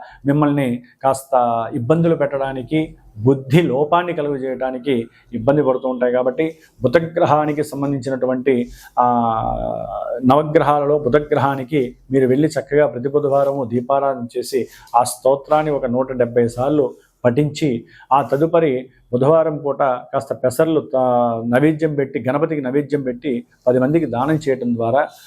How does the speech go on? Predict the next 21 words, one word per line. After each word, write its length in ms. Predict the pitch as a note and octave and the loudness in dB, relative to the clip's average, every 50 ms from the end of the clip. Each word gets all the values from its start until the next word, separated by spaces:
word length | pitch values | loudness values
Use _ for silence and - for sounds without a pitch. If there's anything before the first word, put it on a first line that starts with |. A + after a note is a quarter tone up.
| - - | -2 2
మీకు 160 | C#3 D3 C#3 | 2 2 2
సౌఖ్యము 640 | A#2+ - - - C#3+ F3 F#3 F3 - - F#3+ F3+ E3+ | 0 -4 0 0 2 2 2 -2 -8 -10 -8 -6 -2
కలగటానికి, 840 | E3+ D3+ D3 C#3 C#3+ C#3 C#3 C#3+ C#3 C3+ C3 A#2+ B2 D3+ D#3+ D#3+ D3+ | 0 0 0 2 -2 -2 -2 -2 -4 -4 -6 -8 -4 -2 -2 -2 -2
మాతాపితృ 760 | A#2 A#2 B2+ C#3 D3 D3 D#3 D#3 D#3 D3+ D3 C#3+ - - C#3+ B2+ | 0 0 2 2 2 2 2 2 2 0 -4 -14 -12 -12 -12 -8
సౌఖ్యము, 680 | - C3+ C#3 C3 - - - B2+ C3+ D3 D#3+ F3 E3+ - - - - - - A#2 | -4 -4 -4 -4 -4 -6 -6 -4 -2 0 -2 -2 -4 -10 -20 -20 -20 -12 0 0
అనురాగము, 720 | A2+ C3 D3 D3+ D#3+ D#3 D3+ D3 C3+ C3+ C#3 D3+ E3 E3 - B2 | 2 4 6 6 6 4 2 0 -4 -6 -8 -8 -10 -8 -6 -4
ఆప్యాయత, 800 | B2 B2+ - - D3 C#3+ C#3+ C#3 C3+ C3 B2 - C#3+ D3 D#3 - - _ _ _ _ - | -4 -4 -4 -2 0 2 2 2 0 0 -2 -4 -4 -4 -4 -6 -12 _ _ _ _ -12
చుట్టుపక్కల 400 | C#3 - E3 E3 D#3+ E3 - D#3 | -6 -4 0 0 0 2 2 2
వాళ్ళ 240 | D3+ D3 C#3+ C#3+ C#3 | 2 4 2 2 0
యొక్క, 240 | C#3 C3+ B2+ - - | 0 -2 -4 -4 -4
ఇరుగు 220 | A#2+ B2 C#3+ D#3 | -4 0 0 0
పొరుగు 220 | D#3 D#3 D3 D3+ D3 | 0 2 2 2 4
వారి 220 | D3 C#3+ C#3 C#3 | 4 2 2 0
యొక్క 240 | C3+ C3 - - B2+ | -2 -4 -4 -8 -12
సహాయ 360 | - - A#2+ A2+ C#3 D3 D3 | -10 -8 -4 0 0 0 0
సహకారాలు 640 | C#3+ - B2+ A#2+ A#2 - - C#3 C3+ C3+ C3 C3+ C3 | 0 -4 -8 -8 -8 -8 -6 -6 -2 0 0 -2 -2
మీకు 220 | B2+ B2 B2 A#2+ A2 | -2 -4 -4 -4 -2
అందటానికి 460 | A#2 C3+ B2+ - C3 C3 C3 B2+ B2+ | -2 -2 0 0 0 0 0 -4 -4
వృశ్చిక 280 | A2+ G#2+ - - C3 C3+ B2+ | -6 -6 -6 -2 0 2 2
రాశి 280 | B2 A#2 A#2 - A#2+ | 2 0 0 -4 -6
వారికి 380 | A#2 A#2 A#2 A2+ - A#2+ A2 | -4 -4 -4 -2 -2 -2 -2